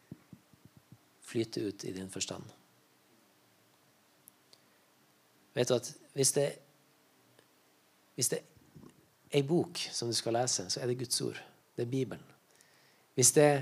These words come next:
hvis det er et brev, noe du skal ta til deg, så er det Guds ord. Fordi vi trenger å la sinnet vårt fornyes av Guds ord. Det finnes kjempemasse god undervisning. Dagens undervisning her, den er sikkert sånn terningkast tre, fire.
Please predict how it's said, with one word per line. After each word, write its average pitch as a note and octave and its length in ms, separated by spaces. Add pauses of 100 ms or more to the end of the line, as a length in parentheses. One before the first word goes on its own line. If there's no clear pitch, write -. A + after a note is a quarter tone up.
(840)
hvis - 80
det C3+ 140
er - 20
et - 160
brev, D3 320 (560)
noe B2+ 240
du - 0
skal B2 160
ta A#2+ 80
til B2 240
deg, - 320
så - 160
er B2 80
det A#2+ 160
Guds - 240
ord. G#2+ 160 (320)
Fordi B2+ 160
vi C3+ 160
trenger D#3+ 320 (480)
å B2 80
la C3 160 (240)
sinnet D3 480
vårt G#2+ 320
fornyes A#2+ 540 (100)
av B2 320 (160)
Guds - 240
ord. G#2+ 240 (540)
Det - 80
finnes D3+ 240
kjempemasse F3 580
god C3 200
undervisning. B2 500 (720)
Dagens D3+ 360
undervisning C3 420
her, D#3 200 (100)
den C3+ 160
er B2+ 120
sikkert C3 260
sånn A#2 200 (560)
terningkast A#2+ 480
tre, B2+ 200
fire. C#3+ 300